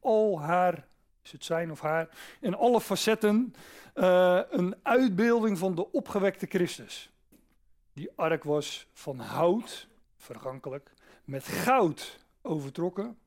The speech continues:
Hè? Het beeld van dood en opstanding, vergankelijkheid die onvergankelijkheid aandoet. En ook de afmetingen,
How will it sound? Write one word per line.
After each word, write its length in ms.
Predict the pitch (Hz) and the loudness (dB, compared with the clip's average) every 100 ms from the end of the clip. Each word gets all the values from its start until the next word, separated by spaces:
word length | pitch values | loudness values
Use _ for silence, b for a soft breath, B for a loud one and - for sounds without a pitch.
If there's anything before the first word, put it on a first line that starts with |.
| _ _ - | _ _ -16
Hè? 100 | 165 | -16
Het 1800 | 190 _ _ _ _ _ _ _ _ _ _ _ _ _ _ _ 120 120 | -16 _ _ _ _ _ _ _ _ _ _ _ _ _ _ _ -20 -6
beeld 200 | 156 160 | -6 -6
van 180 | 151 139 | -6 -2
dood 240 | 160 160 | -2 -2
en 80 | 165 | -6
opstanding, 460 | 160 - 156 156 | -8 -6 -6 -6
vergankelijkheid 1800 | 127 147 165 170 160 156 - - - - _ _ _ _ - 160 160 135 | -6 -4 -2 -2 -2 -4 -6 -20 -20 -20 _ _ _ _ -2 0 0 -6
die 160 | 151 - | -14 -4
onvergankelijkheid 920 | - 208 175 175 196 180 175 185 185 | 0 0 0 0 0 2 2 2 2
aandoet. 560 | 233 180 175 202 - - _ _ _ _ _ _ _ | 0 0 0 -2 -4 -12 _ _ _ _ _ _ _
En 140 | - 127 | -18 -16
ook 140 | 127 | -14
de 120 | 131 - | -14 -6
afmetingen, 840 | 160 135 160 156 143 147 147 143 | -4 -2 0 0 0 -4 -6 -8